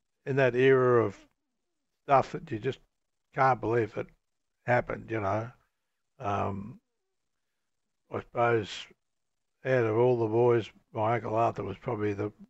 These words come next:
one that consumed the most alcohol, a cigarette smoker, as was my Auntie Joan. I was her favourite nephew,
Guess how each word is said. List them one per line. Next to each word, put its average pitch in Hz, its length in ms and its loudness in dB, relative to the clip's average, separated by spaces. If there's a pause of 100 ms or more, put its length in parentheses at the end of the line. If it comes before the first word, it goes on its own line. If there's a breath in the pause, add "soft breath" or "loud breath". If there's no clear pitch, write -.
(100)
one 113 200 -2
that 104 140 -6 (920)
consumed 139 680 0
the 117 80 -2
most 131 380 0
alcohol, 131 760 -2 (880)
a 120 100 -6
cigarette 127 520 0
smoker, 139 600 -2 (1040)
as 113 200 -4
was 110 200 -2
my 113 240 -2
Auntie 107 240 -4
Joan. 123 580 -4 (1900)
I 135 140 4
was 131 180 6
her 127 200 6
favourite 123 640 0 (1040)
nephew, 139 720 2